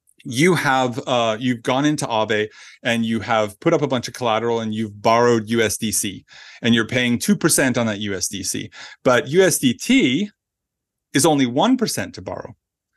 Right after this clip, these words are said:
So if you wanna reposition your, your, yourself, you have to pay back that full U S D C amount, and then you have to take out another loan with U S D T. With a flash loan, you can do all of those transactions. You can pay it back and get the U S D T loan, so you're paying one percent less.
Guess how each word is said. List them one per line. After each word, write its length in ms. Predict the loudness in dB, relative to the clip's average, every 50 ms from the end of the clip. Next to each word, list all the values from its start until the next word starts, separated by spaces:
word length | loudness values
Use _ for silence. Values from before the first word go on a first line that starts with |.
| _ -20 -20 -20 -14 -4
So 320 | 2 4 4 6 4 2 -2 -10 -20 -16 -2
if 180 | 0 0 2 4
you 120 | 4 6
wanna 200 | 6 6 6 4
reposition 760 | 4 4 2 2 0 0 0 0 2 2 2 2 0 0 0 0
your, 300 | 2 2 0 0 -2 -4
your, 500 | -2 0 0 2 2 0 0 -2 -4 -6 -6
yourself, 680 | -6 -4 -4 -2 0 0 0 0 -2 -2 -6 -10 _ _ -8
you 180 | 0 2 4
have 140 | 4 4 2
to 80 | -2 -4
pay 260 | -4 -2 0 0 2
back 320 | 4 4 2 2 2 0
that 160 | -4 -6 -6
full 300 | -8 -8 -2 0 2 2
U 180 | 2 2 2 2
S 160 | 0 0 -2
D 120 | -4 -6 -6
C 200 | -4 -2 -2 -2
amount, 540 | -2 -2 -4 -6 -8 -10 -12 -14 -14 -18 _ _ _ _ _ _ _ _ _ _ _ _ _ _
and 120 | 2 4
then 80 | 4 6
you 100 | 4 4
have 80 | 4 2
to 80 | 0
take 180 | 0 0 0 0
out 140 | 0 0 2
another 280 | 2 2 2 2 2
loan 260 | 4 4 4 2 2
with 160 | 0 -2 -4 -2
U 100 | -2 -2
S 100 | -2 -2
D 140 | -6 -8
T. 260 | -8 -8 -10 -12 -12 -14 -18 -20 -20 -20 -20 -2 0
With 100 | 2 2
a 80 | 2
flash 460 | 0 0 0 2 4 4 2 2 0 0
loan, 420 | 2 2 2 0 -2 -6 -8 -10 _ _ _ _ _ _ _ _
you 140 | -2 -2 0
can 180 | 2 2 2
do 180 | 2 2 2 2
all 300 | 2 0 2 2 4 4
of 120 | 4 4 4
those 160 | 2 2 2
transactions. 580 | 0 -2 -2 0 0 -2 -2 -2 -4 -8 -10 -10
You 80 | -8
can 160 | -8 -8 -8
pay 200 | -2 2 2 4
it 100 | 4 4
back 260 | 2 2 2 2 0 -4
and 200 | -6 -4 -4 -2
get 220 | -2 -2 -2 -2 -2
the 80 | -4
U 140 | -4 -2 -2
S 120 | -2 -2 -4
D 100 | -6 -8
T 200 | -4 -4 -2 -2
loan, 200 | -2 -2 -4 -4
so 100 | -2 -2
you're 100 | -2 -2
paying 240 | -2 -2 -2 0
one 180 | 0 0 0 0
percent 360 | 0 0 0 0 -2 -2 -2
less. 420 | -6 -8 -8 -8 -8 -10 -12 -12